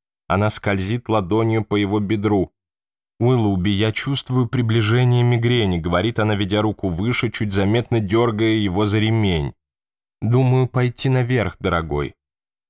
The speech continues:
Вот, приподнятая бровь показывает, что она зацепила забытый уголок его внимания. Газета опускается, с этим она поднимается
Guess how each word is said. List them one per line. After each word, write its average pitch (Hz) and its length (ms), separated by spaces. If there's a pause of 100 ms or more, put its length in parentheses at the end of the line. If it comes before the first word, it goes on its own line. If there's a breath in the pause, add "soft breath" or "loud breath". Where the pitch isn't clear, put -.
(340)
Вот, 104 380 (500)
приподнятая 101 800
бровь 98 380
показывает, 110 720
что 90 200
она 110 200
зацепила 120 640
забытый 120 600
уголок 120 500
его 117 200
внимания. 110 720 (440)
Газета 98 540
опускается, 113 960 (480)
с - 140
этим 123 280
она 98 180
поднимается 101 1000